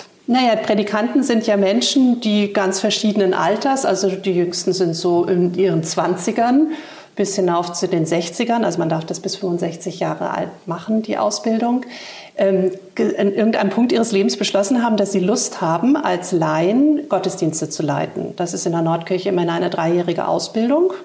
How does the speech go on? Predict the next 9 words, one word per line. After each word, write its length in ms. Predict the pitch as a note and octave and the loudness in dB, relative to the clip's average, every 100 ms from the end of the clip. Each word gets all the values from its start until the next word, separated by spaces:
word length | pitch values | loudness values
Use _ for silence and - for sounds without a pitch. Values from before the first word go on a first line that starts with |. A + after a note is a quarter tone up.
| - - | -18 -14
zwölf 420 | - F3 E3+ - | -4 -4 -4 -4
Wochenenden 640 | F3+ E3+ A3 A#3+ C4+ D#4 | -6 -4 -2 -2 0 0
und 200 | C#4 F3 F3 - | 0 -2 -6 -8
drei 460 | F3 E3 E3 E3+ F3+ | -4 -2 0 -2 -2
Seminarwochen 920 | F3 E3 D#3+ D#3 F#3+ G#3 D#4+ C#4 D#4 | -4 -2 -2 -2 0 0 2 2 4
und 380 | E4 A#3 C#4+ C#4+ | 4 4 2 2
eben 240 | G#3 G3+ | 0 2
dann 340 | F#3+ F#3 A3 G3 | 2 2 0 0
eben, 220 | F#3+ | 0